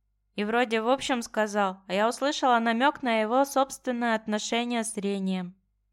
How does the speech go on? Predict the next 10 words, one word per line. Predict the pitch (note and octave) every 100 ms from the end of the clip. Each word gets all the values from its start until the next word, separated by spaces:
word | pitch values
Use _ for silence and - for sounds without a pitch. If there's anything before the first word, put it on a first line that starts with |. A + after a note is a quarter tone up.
| _ _
"Что | - - B3+ A#3+
ж", | - - _ _ _ _ -
хмыкнула | G#3+ G3+ G#3+ G3+ G3+
я, | G3+ F#3+ F3+ _ _ -
"это | C#4 D#4+ D4
заметно. | D#4+ D4+ A#3+ A#3 A#3 A3 G#3+ _ _ _ -
Ты |
потанцуешь | G#3+ A#3 B3 B3+ - F#4 G4 -
со | A#3+
мной?" | A3 G#3+ G3